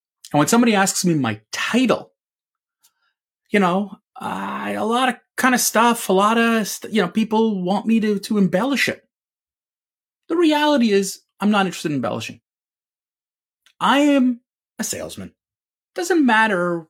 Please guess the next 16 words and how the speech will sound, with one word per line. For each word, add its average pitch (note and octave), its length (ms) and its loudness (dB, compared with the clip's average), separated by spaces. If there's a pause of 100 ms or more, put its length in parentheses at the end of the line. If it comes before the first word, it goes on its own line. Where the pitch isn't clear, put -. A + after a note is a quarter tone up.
my - 60 -16
title, C#3 400 -4
whether G2 160 -8
it's D2+ 140 -16
a G2+ 40 -12
V A#2+ 160 -6
P, B2 220 -8
a G#2 60 -8
director, G#2+ 560 -10
blah, C#3 320 -4
blah, B2+ 220 -6
blah, B2 340 -4 (240)
sales D3+ 440 0
and C3+ 120 0
marketing, D3 560 0
whatever. F3+ 460 0